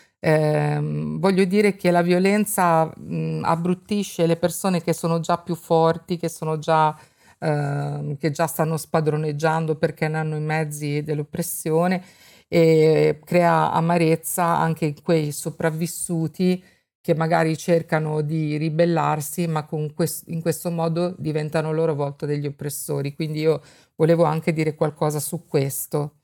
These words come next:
E si potrebbe anche parlare, eh, della pedagogia di Dio, eh, per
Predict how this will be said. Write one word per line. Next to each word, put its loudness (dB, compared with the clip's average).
E 4
si -2
potrebbe 2
anche 2
parlare, 4
eh, 4
della 2
pedagogia 2
di -2
Dio, 2
eh, 0
per 2